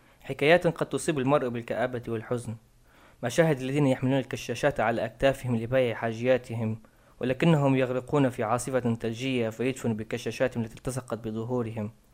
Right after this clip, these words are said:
الحرب العالمية وأثرها، ثم الوباء القاتل، وثم الأزمة الاقتصادية،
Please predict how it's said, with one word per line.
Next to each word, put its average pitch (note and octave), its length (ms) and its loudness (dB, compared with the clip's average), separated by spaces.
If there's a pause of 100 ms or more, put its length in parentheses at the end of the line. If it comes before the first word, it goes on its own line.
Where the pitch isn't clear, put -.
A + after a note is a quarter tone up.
(800)
الحرب F3 340 4
العالمية D3 580 6
وأثرها، B2+ 680 2 (640)
ثم C#3 240 4
الوباء C3 360 4
القاتل، A#2+ 540 -2 (480)
وثم C3+ 320 2
الأزمة C3 400 2
الاقتصادية، B2 760 -4